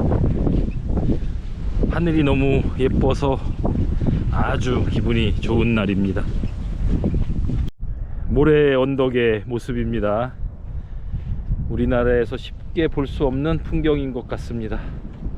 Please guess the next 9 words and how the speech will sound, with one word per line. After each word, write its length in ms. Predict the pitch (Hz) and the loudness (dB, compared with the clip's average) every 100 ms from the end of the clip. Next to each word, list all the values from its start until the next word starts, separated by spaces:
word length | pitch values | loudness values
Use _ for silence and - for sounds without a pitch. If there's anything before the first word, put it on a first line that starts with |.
| - - - - - - - - - | -8 -8 -8 -6 -6 -6 -4 -4 -2
아주 380 | 95 101 95 113 | 0 0 0 0
멋집니다. 640 | 90 - 107 107 98 110 - - - - - - - - - - - - - - - - | 0 0 2 2 2 0 0 -2 0 0 0 0 0 0 0 0 -2 -2 0 2 2 2
순비기 640 | - 214 214 202 202 180 160 | 2 2 2 2 2 4 4
언덕 460 | 135 139 127 - | 4 4 4 2
갈림길이군요. 1120 | - 135 135 135 131 120 113 - 107 101 120 | 2 4 4 4 4 4 4 4 2 2 2
갔다가 840 | - 127 - 143 135 147 156 175 175 - - - - | 0 0 2 2 2 4 2 2 -2 -2 2 2 4
곰솔 420 | - - - 139 | 4 4 2 2
생태숲 540 | 131 - - 123 120 117 | 2 2 2 0 0 0
쪽으로 480 | - 165 107 - | 2 4 4 4